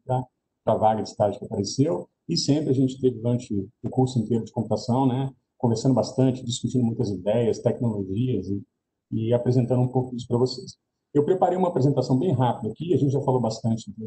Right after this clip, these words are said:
da universidade, dos cursos da área de computação, de área de software.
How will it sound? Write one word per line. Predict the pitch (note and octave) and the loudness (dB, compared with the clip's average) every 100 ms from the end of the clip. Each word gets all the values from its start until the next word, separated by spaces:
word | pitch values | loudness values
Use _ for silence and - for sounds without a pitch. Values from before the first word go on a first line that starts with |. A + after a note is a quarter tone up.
| C3 | -8
da | A#2+ | 0
universidade, | A#2+ A2+ - G#2 C#3+ D#3 C#3+ A2+ | 2 0 -2 0 2 4 2 -2
dos | A2+ A#2 | -4 -6
cursos | - C3 C3 A2+ | -4 -2 -2 -2
da | A2+ | -4
área | A#2 | -2
de | A2 | -6
computação, | G#2 G2+ G2 - B2+ B2 | -8 -6 -6 -2 0 0
de | G#2+ | -2
área | G#2+ | -8
de | A2 | -10
software. | - D3 D3 C3 | -4 -2 -2 -2